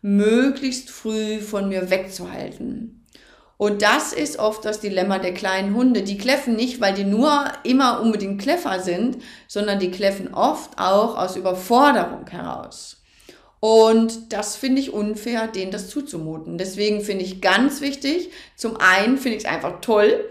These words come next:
einen kleinen Hund zu haben und der ist top trainiert. Und zum anderen ist es auch wirklich nur fair, diesen Kleinen gegenüber, dass man denen auch die Chance gibt, trainiert zu sein und,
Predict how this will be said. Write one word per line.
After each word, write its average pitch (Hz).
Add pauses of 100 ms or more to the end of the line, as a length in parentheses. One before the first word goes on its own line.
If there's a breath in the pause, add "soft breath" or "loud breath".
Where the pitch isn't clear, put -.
(220 loud breath)
einen 196
kleinen 208
Hund 185
zu 196
haben 185
und 202
der 185
ist 185
top -
trainiert. 202 (380 loud breath)
Und 220
zum 202
anderen 285
ist 233
es 247
auch 185
wirklich 220
nur 233
fair, 247 (400 loud breath)
diesen 220
Kleinen 214
gegenüber, 220 (260 loud breath)
dass 196
man 202
denen 196
auch 190 (360 soft breath)
die 214
Chance 202
gibt, 190 (180)
trainiert 240
zu -
sein 170
und, 190